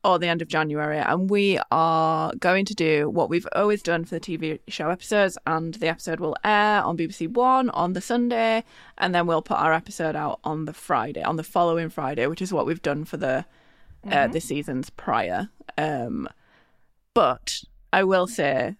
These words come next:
Speaker 1: that Rach and I are basically having a little H D M season three watch party this weekend that we're recording because we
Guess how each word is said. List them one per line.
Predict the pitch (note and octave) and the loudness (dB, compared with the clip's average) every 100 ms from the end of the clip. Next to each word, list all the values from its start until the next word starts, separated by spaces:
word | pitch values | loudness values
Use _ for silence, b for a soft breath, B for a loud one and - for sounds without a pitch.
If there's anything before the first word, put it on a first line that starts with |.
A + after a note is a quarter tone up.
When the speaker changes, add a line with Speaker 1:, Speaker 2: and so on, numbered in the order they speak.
| _ | _
Speaker 1:
that | - E3 | 0 0
Rach | - F3 E3 - | 2 2 2 2
and | E3 | 2
I | D#3 D#3+ D#3 E3 - _ _ _ _ - | 2 2 0 -4 -10 _ _ _ _ -2
are | G3 | 4
basically | F#3 F3+ F3+ F3 C#3+ C#3+ F#3+ _ _ _ _ _ _ _ - | 2 2 -2 0 0 -2 -6 _ _ _ _ _ _ _ -4
having | G#3 F3+ E3 D#3 D3 D3+ - - | 0 2 2 2 0 -2 -4 -2
a | F3 | 2
little | C3+ D3+ F#3+ | 2 2 0
H | D#3+ - | -4 -4
D | D#3 | -2
M | D3+ E3 | -2 -2
season | E3+ E3 D#3+ | -6 -6 -6
three | F3 D#3 | -4 -4
watch | D#3+ D#3 - | 0 -2 -2
party | - A#3+ B3+ D3+ D3+ D3 - | -2 2 2 2 0 -2 0
this | E3 - | -2 0
weekend | F3 D#3+ G3+ C#3 C3 B2+ F3 - - | -2 -2 -2 -2 -2 -4 -8 -12 -16
that | F#3+ F#3 - | -4 -2 0
we're | D#3 D3+ | 2 0
recording | D#3 - D#3+ D#3+ C#3 - B B B B B - | 0 0 0 0 -2 -4 B B B B B -4
because | A3+ A3+ - | 0 -2 -2
we | A#3+ A#3+ | 0 2